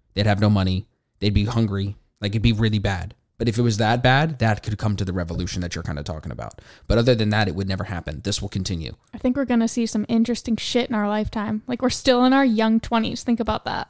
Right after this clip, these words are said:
Speaker 1: Yeah.
Speaker 2: We're gonna see a lot of shit go down.
Speaker 1: Yeah.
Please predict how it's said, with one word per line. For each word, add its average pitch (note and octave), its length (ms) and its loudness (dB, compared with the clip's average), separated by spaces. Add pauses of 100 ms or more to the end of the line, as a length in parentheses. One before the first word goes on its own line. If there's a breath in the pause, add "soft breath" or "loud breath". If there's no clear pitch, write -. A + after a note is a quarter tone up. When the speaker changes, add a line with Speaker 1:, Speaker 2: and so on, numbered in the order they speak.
Speaker 1:
Yeah. F2+ 240 2 (340)
Speaker 2:
We're - 80 0
gonna C4 140 6
see B3 200 2
a A3+ 80 0
lot G#3+ 880 4
of A3+ 80 0
shit - 280 -2
go G#3 140 -2
down. A3 360 -2 (680 soft breath)
Speaker 1:
Yeah. D#2 220 -8